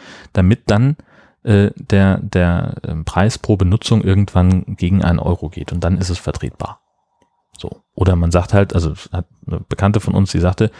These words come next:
ähm, sie hat sich, äh, Schuhe gekauft für, ähm, für zweihundert Euro, die sie einfach toll fand, aber sie sagt eben auch, wenn sie die nicht mindestens zehnmal anhat,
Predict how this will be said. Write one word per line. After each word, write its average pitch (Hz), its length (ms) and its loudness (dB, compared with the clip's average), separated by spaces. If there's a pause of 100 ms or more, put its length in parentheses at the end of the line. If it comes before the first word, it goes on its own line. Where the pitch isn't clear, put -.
(380)
ähm, 92 300 4 (100)
sie 87 160 0
hat 87 100 -2
sich, - 300 -8
äh, 82 320 -4 (720)
Schuhe 131 400 2
gekauft 107 580 0
für, 95 580 2 (160)
ähm, 87 480 0
für - 240 -6
zweihundert 85 460 -2
Euro, 180 340 0 (460)
die 101 80 0
sie 92 180 0
einfach - 260 -2
toll 139 220 0
fand, 156 420 -2
aber 123 260 2
sie 104 100 0
sagt 101 280 0
eben 90 180 -4
auch, 143 300 -2 (320)
wenn 98 140 2
sie 95 120 0
die 95 100 2
nicht 92 180 0
mindestens 113 460 0
zehnmal 85 320 0
anhat, 127 420 2